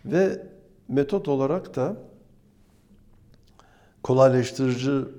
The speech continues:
pedagojik metotlar, klasik pedagoji veya işte teknolojik imkanlar kullanarak. Onlardan daha önemlisi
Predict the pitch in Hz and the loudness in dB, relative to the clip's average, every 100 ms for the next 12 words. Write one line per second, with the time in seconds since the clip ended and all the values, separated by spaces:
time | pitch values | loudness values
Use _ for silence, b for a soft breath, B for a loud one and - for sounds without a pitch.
0 | - - 123 113 117 123 123 127 127 - | -20 -6 -2 0 0 0 -2 -6 -8 -18
1 | - - 110 113 104 117 101 101 - - | -16 -8 -6 -6 -6 -6 -8 -10 -20 -20
2 | _ _ _ _ _ _ - 131 131 113 | _ _ _ _ _ _ -4 -4 -4 -10
3 | 107 98 98 98 131 104 127 - - 107 | -8 -8 -8 -8 -4 -4 -4 -6 -10 -10
4 | - 113 - 104 98 98 - - 101 101 | -8 -10 -8 -8 -8 -10 -12 -12 -10 -12
5 | - - 110 - B B B 123 135 156 | -14 -16 -16 -20 B B B -2 0 0
6 | 156 143 135 151 131 110 101 101 98 - | 0 -4 -4 -4 -4 -6 -6 -10 -12 -12
7 | 196 | -14